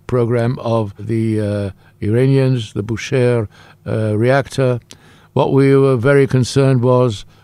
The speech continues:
with, was the involvement of the Chinese in these activities,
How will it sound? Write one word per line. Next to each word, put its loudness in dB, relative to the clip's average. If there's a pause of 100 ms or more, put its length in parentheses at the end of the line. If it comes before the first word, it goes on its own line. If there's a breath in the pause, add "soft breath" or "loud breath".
with, 0 (360 soft breath)
was 0
the 0
involvement 0
of -4
the -6
Chinese 0 (240 soft breath)
in 0
these 0
activities, -4